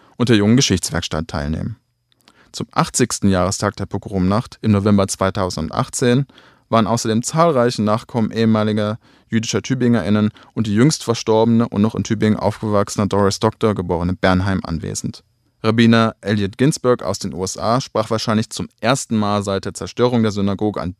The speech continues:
diesem Ort wieder die Schabbatsegnung. Zweitausendneunzehn waren Martin und Ari Silbermann, Nachkommen des ersten Juden mit Tübinger Bürgerrecht, Leopold Hirsch,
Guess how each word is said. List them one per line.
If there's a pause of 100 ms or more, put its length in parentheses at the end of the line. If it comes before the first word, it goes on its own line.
diesem
Ort (240)
wieder
die
Schabbatsegnung. (840)
Zweitausendneunzehn
waren
Martin
und
Ari
Silbermann, (400)
Nachkommen
des
ersten
Juden
mit
Tübinger
Bürgerrecht, (200)
Leopold
Hirsch,